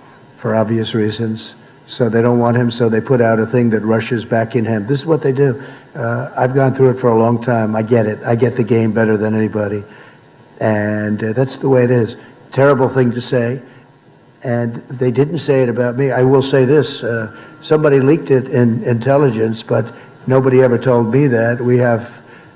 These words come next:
Ambassador O'Brien in the audience someplace, and he can tell you that, uh, this was never discussed with us. So I think it's terrible. They ought to stop the leaking from Intelligence Committee.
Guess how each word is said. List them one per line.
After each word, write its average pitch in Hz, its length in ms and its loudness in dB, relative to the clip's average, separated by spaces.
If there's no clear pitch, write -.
Ambassador 120 540 0
O'Brien 120 540 2
in 113 100 0
the 117 100 0
audience 113 380 0
someplace, 117 560 -2
and 117 100 -4
he 120 80 2
can 113 180 -4
tell 123 220 0
you 120 200 0
that, 110 300 -4
uh, 113 120 -2
this 131 240 -2
was 110 140 0
never 117 220 0
discussed 117 540 -2
with 117 140 0
us. 113 240 -2
So - 180 -2
I - 20 4
think 175 160 2
it's 196 200 2
terrible. 156 360 2
They 135 200 4
ought 151 80 4
to 131 60 0
stop 151 340 -2
the 131 40 0
leaking 131 440 0
from 113 520 -2
Intelligence 117 720 0
Committee. 110 400 -4